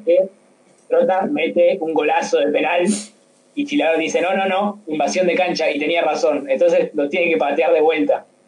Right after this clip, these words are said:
Entonces estaba, tipo, re caliente y se la picó y Chilavert se lo recomió.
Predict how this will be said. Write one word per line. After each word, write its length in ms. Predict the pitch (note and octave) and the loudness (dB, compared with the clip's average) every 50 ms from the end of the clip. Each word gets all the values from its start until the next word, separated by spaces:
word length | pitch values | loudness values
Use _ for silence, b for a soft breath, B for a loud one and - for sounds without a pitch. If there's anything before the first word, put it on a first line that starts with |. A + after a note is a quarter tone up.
| _ _ _ _ _ _ _ _ _ _ _ _ _ _ _ _ _ _ _ _ | _ _ _ _ _ _ _ _ _ _ _ _ _ _ _ _ _ _ _ _
Entonces 260 | C#3 D3 F3+ G3 F#3 - | -2 0 2 2 2 2
estaba, 220 | - F#3+ F3 E3 | 0 0 0 2
tipo, 200 | D#3 D3 C#3+ - | 2 2 2 2
re 160 | F3 F3 F#3 | 2 2 2
caliente 720 | F#3+ F#3 - G3+ G3 G3 G3+ G3 G3 G3+ G#3 A#3 A#3+ A3 - - - _ _ _ | 2 2 0 0 0 0 0 0 0 2 2 2 2 0 -2 -8 -18 _ _ _
y 120 | - C#3+ C#3+ | -4 -4 -2
se 120 | D3 D3+ | -2 -2
la 140 | D3 C#3 D#3 | -2 -2 -2
picó 500 | D#3 C#3 C#3 - E3+ D#3 D#3 C#3+ C#3+ - _ _ _ | -4 -6 -2 0 0 0 0 -2 -4 -8 _ _ _
y 320 | E3 D3 C#3+ C#3+ C#3 - - _ | -2 0 0 0 0 -2 -8 _
Chilavert 340 | - - D3 C#3 C#3 D3 C#3+ | -8 -2 0 0 0 0 0
se 120 | C#3+ D3+ C#3+ | 0 2 2
lo 120 | C#3 C3 | 2 4
recomió. 560 | C3 C#3+ C#3 C#3 C#3+ C#3 C#3+ C#3+ C#3 C3+ - | 4 4 4 4 4 4 2 0 0 -2 -4